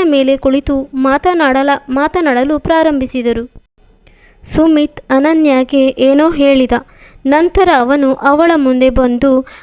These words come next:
ಅವಳ ಮುಖದ ಮೇಲೆ ಆಟವಾಡಲು ಪ್ರಾರಂಭಿಸಿದನು. ಅನನ್ಯ ಕ್ರಮೇಣ ನಶೆಯೇರತೊಡಗಿದಳು. ಬಹುಶಃ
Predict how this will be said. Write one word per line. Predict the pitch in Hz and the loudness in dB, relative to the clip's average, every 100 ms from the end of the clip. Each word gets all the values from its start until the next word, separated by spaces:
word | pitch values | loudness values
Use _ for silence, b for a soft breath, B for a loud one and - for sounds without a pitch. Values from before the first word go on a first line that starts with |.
| B | B
ಅವಳ | 277 302 294 | 2 2 2
ಮುಖದ | 285 285 349 339 | 0 0 0 0
ಮೇಲೆ | 320 262 254 262 | 2 2 2 0
ಆಟವಾಡಲು | - 262 302 349 294 285 254 254 | 2 0 2 2 2 2 0 0
ಪ್ರಾರಂಭಿಸಿದನು. | 285 320 302 294 277 262 254 240 240 247 b b b b - | 0 0 2 0 0 -2 -2 -2 -4 -8 b b b b -2
ಅನನ್ಯ | 277 330 359 269 262 | 0 2 2 2 0
ಕ್ರಮೇಣ | 269 302 294 302 277 269 269 262 | 0 0 0 2 2 2 0 -2
ನಶೆಯೇರತೊಡಗಿದಳು. | 277 262 262 311 311 320 320 294 262 233 247 233 247 b b b - | -2 -2 0 0 2 2 2 0 0 0 0 0 -4 b b b -4
ಬಹುಶಃ | 269 277 285 294 269 254 | -2 0 0 0 0 0